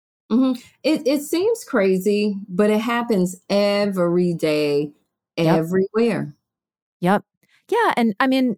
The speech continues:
Speaker 2: if you just play that out, i-, if you're, you know, <laughs> if you're eating, if you only have access to chips and you're hungry, you're eating the chips. You just are.
Speaker 1: Correct.
Speaker 2: And,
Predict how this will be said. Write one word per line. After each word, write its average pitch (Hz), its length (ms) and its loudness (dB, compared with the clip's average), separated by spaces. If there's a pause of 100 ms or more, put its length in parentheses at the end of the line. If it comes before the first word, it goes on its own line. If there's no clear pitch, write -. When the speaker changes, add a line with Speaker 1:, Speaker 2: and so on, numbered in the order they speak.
Speaker 2:
if 226 140 2
you 247 200 0
just 240 460 0
play 240 240 0
that 220 180 2
out, 226 340 2
i-, 196 180 0
if 196 140 -4
you're, 214 400 2
you 196 140 0
know, 196 340 4
<laughs> - 80 -2
if 185 140 -2
you're 240 240 2
eating, 220 540 2 (260)
if 214 120 2
you 277 140 4
only 302 200 0
have 233 160 2
access 196 800 0
to 175 240 -2
chips - 500 -4
and 180 140 2
you're 202 140 2
hungry, 196 500 0 (200)
you're 220 200 4
eating 208 340 -2
the 185 80 0
chips. - 560 -8 (320)
You 226 160 -2
just 208 220 -2
are. 165 160 2
Speaker 1:
Correct. 233 340 0 (520)
Speaker 2:
And, 214 440 4